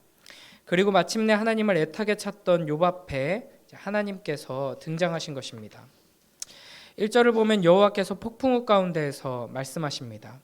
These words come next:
이런 모습은 시내산에서 우레와 번개,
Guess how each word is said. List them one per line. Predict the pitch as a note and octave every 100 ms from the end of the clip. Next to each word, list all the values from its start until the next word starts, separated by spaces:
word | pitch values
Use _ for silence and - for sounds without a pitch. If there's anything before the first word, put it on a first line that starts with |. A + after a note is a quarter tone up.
| _ _ _ _
이런 | D#3+ F#3 F#3
모습은 | F3+ F#3 F3
시내산에서 | F3 B3 B3+ B3 A3+ G3 E3 - C#3+ F3 A3 - _
우레와 | D#3 D#3+ E3+ D#3 D3 D3 C#3+
번개, | - D3+ D#3 D#3 D3+ C3